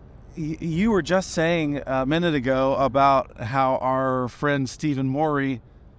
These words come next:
had recommended to you and your wife, Sammy, um, a,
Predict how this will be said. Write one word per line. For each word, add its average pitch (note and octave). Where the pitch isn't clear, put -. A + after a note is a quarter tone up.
had D3+
recommended D3
to -
you C#3+
and C3
your C3+
wife, B2+
Sammy, C#3
um, B2+
a, C3+